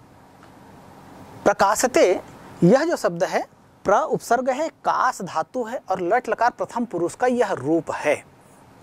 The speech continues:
यह भी कास जो है, यह भी आत्मनेपद का, आत्मनेपद की धातु है, तो इसलिए यहाँ पर लट लकार प्रथम पुरुष एक वचन का रूप बनता है कासते।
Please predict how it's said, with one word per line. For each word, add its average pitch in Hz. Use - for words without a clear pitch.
यह 190
भी 240
कास 208
जो 240
है, 220
यह 190
भी 277
आत्मनेपद 165
का, 254
आत्मनेपद 185
की 330
धातु 139
है, -
तो -
इसलिए 220
यहाँ 160
पर 170
लट 233
लकार 269
प्रथम 226
पुरुष 247
एक 208
वचन 220
का 202
रूप 180
बनता 165
है 226
कासते। 143